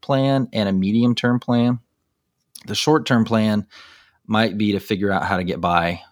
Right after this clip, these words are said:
for six months or so. I think the medium-term plan needs to,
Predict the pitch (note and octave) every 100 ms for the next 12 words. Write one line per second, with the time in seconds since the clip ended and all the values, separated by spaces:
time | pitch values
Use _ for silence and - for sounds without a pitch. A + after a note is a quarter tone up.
0 | _ - G2 F2+ F2+ - - F2+ F#2+ F2
1 | - - - - F2+ - E2+ E2+ E2 -
2 | - - - - G#2 F#3+ - G#2+ G2+ A#2
3 | A2 F#2+ - G2 F#2 - F#2+ F2+ F2 F2+
4 | F2 - _ _ - F#2+ F#2+ F#2 - G2
5 | F2+ F2 C#2 G1+